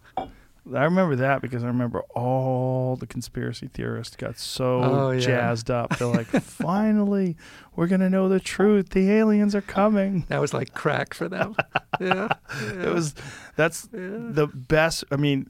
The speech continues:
Speaker 1: there is no better distraction for, like, a giant percentage of the population than to tell them the aliens are coming.
Speaker 2: Oh, yeah. Yeah. Well, you know, um, uh, you know,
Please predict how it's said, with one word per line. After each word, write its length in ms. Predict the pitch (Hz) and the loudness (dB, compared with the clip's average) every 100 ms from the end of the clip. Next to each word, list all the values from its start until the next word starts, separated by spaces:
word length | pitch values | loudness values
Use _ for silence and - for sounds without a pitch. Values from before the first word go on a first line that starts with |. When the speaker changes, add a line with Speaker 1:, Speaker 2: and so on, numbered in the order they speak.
| - | -4
Speaker 1:
there 200 | 135 147 | 0 0
is 120 | 135 | 2
no 280 | 139 139 151 | 2 4 4
better 300 | 135 139 139 | 4 4 2
distraction 760 | 131 - 135 127 127 - 120 117 | 0 -2 2 2 0 -2 -6 -6
for, 280 | - 120 117 | -4 -2 -2
like, 200 | 117 117 | -4 -4
a 60 | |
giant 460 | 110 - 123 127 131 | -6 -2 -2 -2 -2
percentage 360 | 120 - 123 117 | -6 -4 -4 -4
of 40 | |
the 80 | 107 | -6
population 600 | 123 113 120 113 113 117 | -6 -6 -4 -4 -4 -6
than 100 | 110 | -8
to 60 | 110 | -6
tell 160 | 120 | -4
them 100 | 110 | -4
the 120 | 110 110 | -4 -6
aliens 320 | 107 104 110 | -6 -6 -10
are 40 | |
coming. 360 | 117 107 92 117 - - _ | -10 -10 -10 -12 -18 -20 _
Speaker 2:
Oh, 200 | 233 185 | -6 -4
yeah. 420 | 160 196 180 165 170 _ _ _ _ _ | -4 -4 -6 -8 -12 _ _ _ _ _
Yeah. 360 | 185 185 180 175 - _ _ - | -10 -8 -8 -10 -16 _ _ -8
Well, 160 | 202 196 | -2 0
you 120 | 208 | 0
know, 300 | 185 139 135 | 0 0 0
um, 420 | 180 151 135 123 120 - _ _ _ 220 | -2 -4 -4 -6 -12 -20 _ _ _ -16
uh, 340 | - - 170 - _ _ _ _ - | -14 -12 -14 -16 _ _ _ _ -10
you 80 | |
know, 200 | 160 160 | -8 -8